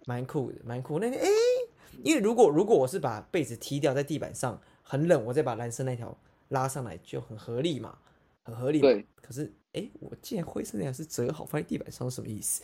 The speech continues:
Speaker 1: <laughs>
Speaker 2: 就是它颠，它的那个，那个流程颠倒过来了，
Speaker 1: 对，
Speaker 2: 这样。
Speaker 1: 哎，这个蛮妙的。
Speaker 2: 干，这超好笑。
Speaker 1: 对，
Speaker 2: 没有，
Speaker 1: 这蛮妙的。
Speaker 2: 我觉得，我觉得人在睡觉的时候啊，就是有的任何动作，其实都是很有趣的动作。其实我们仔细去想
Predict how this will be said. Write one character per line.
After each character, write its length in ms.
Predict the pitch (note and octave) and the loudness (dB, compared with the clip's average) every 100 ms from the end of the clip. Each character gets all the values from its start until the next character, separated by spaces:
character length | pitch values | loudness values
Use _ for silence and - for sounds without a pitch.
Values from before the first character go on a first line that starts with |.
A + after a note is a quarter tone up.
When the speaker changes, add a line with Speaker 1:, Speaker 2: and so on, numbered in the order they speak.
| A3 G#3 | -10 -2
Speaker 1:
<laughs> 80 | - | 6
Speaker 2:
就 440 | G#3 G#3+ G3+ G#3+ | 8 8 8 6
是 140 | G3 | 6
它 220 | F#3 - - | 6 8 10
颠， 300 | D#3+ D#3 - | 8 6 4
它 100 | F3+ | 6
的 120 | E3+ | 6
那 120 | D#3+ | 8
个， 140 | D3 | 8
那 140 | B2+ E3 | 8 6
个 80 | C3+ | 8
流 200 | A#2+ A#2+ | 8 8
程 240 | B2 A#2 | 4 4
颠 220 | B2+ A#2+ | 6 8
倒 160 | A#2+ G#2 | 8 6
过 260 | - B2 G#2+ | 6 6 6
来 80 | - | 4
了， 140 | - | 2
Speaker 1:
对， 100 | - | -4
Speaker 2:
这 100 | - - | -2 -2
样。 80 | - | 4
Speaker 1:
哎， 480 | A4+ B4+ C5 C5+ C5 | 4 4 0 -4 0
这 100 | A#4 | 2
个 420 | G4+ - - D2 - A3 G3+ - - - | 4 6 4 2 -4 -12 -14 -16 -18 -10
蛮 160 | A#2+ | 0
妙 120 | C#4 | 2
的。 40 | - | 2
Speaker 2:
干， 100 | G#3+ | 6
这 60 | |
超 140 | G3 A3 | 8 10
好 120 | C#3+ | 10
笑。 280 | B2+ D#3+ A#2+ - | 12 8 8 2
Speaker 1:
对， 160 | A#2+ | -2
Speaker 2:
没 0 | |
有， 60 | A#2+ | 2
Speaker 1:
这 40 | |
蛮 180 | D#3 B2+ | 4 4
妙 0 | |
的。 60 | C3 | 2
Speaker 2:
我 40 | |
觉 160 | C3+ E3 | 4 4
得， 100 | D#3+ | 6
我 60 | C#3 | 4
觉 140 | D#3+ | 4
得 140 | D3+ G#3+ _ _ _ - | 4 0 _ _ _ 4
人 280 | C#3 C#3+ | 4 4
在 200 | - G3+ | 2 0
睡 320 | E3 - E3 B2 | 0 4 4 6
觉 260 | D#3+ B2+ | 4 4
的 140 | - - | 2 -6
时 240 | - A2 | -6 4
候 120 | A#2 | 4
啊， 160 | A2 G#2+ _ _ - | 4 0 _ _ -2
就 100 | C3+ | 2
是 400 | B2+ A#2 A#2+ - | 2 2 -2 4
有 260 | A#2+ G#2+ G#2+ | 8 8 8
的 160 | A#2 | 6
任 280 | B2 A#3 B2 | 8 6 6
何 240 | - A2 | 4 4
动 300 | A#2 D3+ G#2+ | 6 4 2
作， 200 | G#2 A#2+ G#2+ - _ _ - | 4 4 4 -10 _ _ 0
其 160 | F3 | 0
实 180 | F3 F3+ | 2 6
都 140 | - | 8
是 160 | F#3+ F#3 | 8 6
很 180 | E3 C#3 | 6 8
有 180 | B2 G#2+ | 8 6
趣 240 | - C3+ | 6 6
的 140 | A2 | 6
动 240 | G#2 A2+ G#2 | 2 0 2
作。 220 | A2 G2 | 2 2
其 120 | - | 6
实 60 | E3+ | 6
我 60 | |
们 100 | B2+ | 6
仔 140 | A2 G#2+ | 2 2
细 80 | A2+ | 4
去 120 | B2+ | 4
想 220 | - | 2